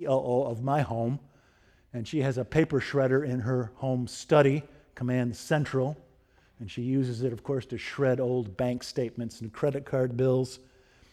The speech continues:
It sounds like a jackhammer when she uses it. It's louder than the plant where the Ford Motor Company stamps out the shells of new Mustangs. But in a strange way, it's become a comforting sound to me.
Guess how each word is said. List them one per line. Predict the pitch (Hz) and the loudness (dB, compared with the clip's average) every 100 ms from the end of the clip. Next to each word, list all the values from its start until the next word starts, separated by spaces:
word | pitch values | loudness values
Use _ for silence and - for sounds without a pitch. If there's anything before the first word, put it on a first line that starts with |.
| _ | _
It | - - | -20 -8
sounds | - 156 147 | 0 2 4
like | 139 123 | 2 0
a | |
jackhammer | 101 98 110 143 143 - 127 110 107 | -4 -6 2 4 4 2 -2 -2 -6
when | 110 113 | -6 -6
she | - | -6
uses | 117 123 135 120 101 | -2 2 2 2 -4
it. | 104 | -8
It's | 107 - 117 | -8 -6 0
louder | 131 139 143 131 | 6 8 8 4
than | 120 | 0
the | 117 | -4
plant | - - 156 151 - - - - - - | -6 0 2 2 0 -10 -20 -20 -20 -6
where | 127 | -2
the | 117 | -2
Ford | - 143 143 139 123 | 0 4 4 4 0
Motor | 131 139 147 143 | -2 4 6 6
Company | 131 - 147 143 131 | 4 -2 -2 0 -2
stamps | - - 151 135 135 | -4 -4 -2 -2 0
out | 139 131 | -2 -2
the | 127 | -4
shells | - 135 127 113 | -2 0 0 -2
of | 110 | -4
new | 127 | -4
Mustangs. | 120 120 - 117 107 107 - - _ _ _ _ _ _ _ _ _ _ _ _ | -2 -4 -6 -8 -10 -12 -20 -20 _ _ _ _ _ _ _ _ _ _ _ _
But | 240 226 123 - - | 6 6 6 -2 -6
in | 143 | -6
a | |
strange | 131 - 160 180 | -6 -4 -2 -2
way, | 139 147 160 | -2 -2 -2
it's | 147 | -4
become | - - 156 | -8 -4 -2
a | 123 | -4
comforting | - - 160 156 143 123 | -4 -6 -4 -4 -4 -6
sound | 131 131 131 120 | -6 -4 -4 -6
to | 107 | -8
me. | 104 113 | -10 -12